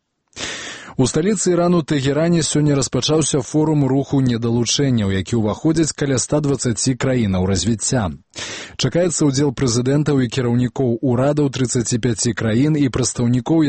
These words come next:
яшчэ больш васьмідзесяці дзяржаў. У ліку гасцей генеральны сакратар аан Пан Гі Мун.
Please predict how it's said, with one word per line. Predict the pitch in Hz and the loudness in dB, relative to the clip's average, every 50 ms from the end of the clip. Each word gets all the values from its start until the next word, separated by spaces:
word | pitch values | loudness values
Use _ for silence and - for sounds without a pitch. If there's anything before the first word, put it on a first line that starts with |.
| 127 | 2
яшчэ | 107 - - - - 131 135 147 | 0 -2 -2 -2 -2 0 0 0
больш | 143 120 110 113 117 117 113 - | 0 0 0 0 0 0 0 -2
васьмідзесяці | - 156 127 117 120 117 - - 113 107 98 90 85 92 - - - - 113 98 | -2 -2 0 0 0 0 0 0 2 2 2 0 0 -2 -4 -4 -2 -2 -2 0
дзяржаў. | 104 107 101 92 107 123 117 110 92 76 73 - _ _ - - - - - - - - - - | 0 0 0 0 0 0 0 0 0 -2 -6 -10 _ _ -16 -14 -12 -12 -12 -12 -14 -6 -2 0
У | 127 | 2
ліку | 135 165 180 - 175 156 135 | 2 2 0 0 0 2 2
гасцей | 147 131 - - - 156 156 156 | 0 0 -2 0 0 2 2 2
генеральны | 123 127 120 120 123 123 117 120 117 | 2 0 0 0 2 2 2 2 0
сакратар | 107 - 120 - - 117 107 - 127 113 107 | 0 -2 -2 -2 -2 -2 -2 0 -2 0 0
аан | 104 98 98 107 120 127 131 120 | 0 0 0 2 2 2 2 0
Пан | - - 110 101 98 | 0 0 0 0 0
Гі | 92 90 107 | 0 2 2
Мун. | 113 120 127 131 120 101 82 | 2 2 2 2 0 -2 -4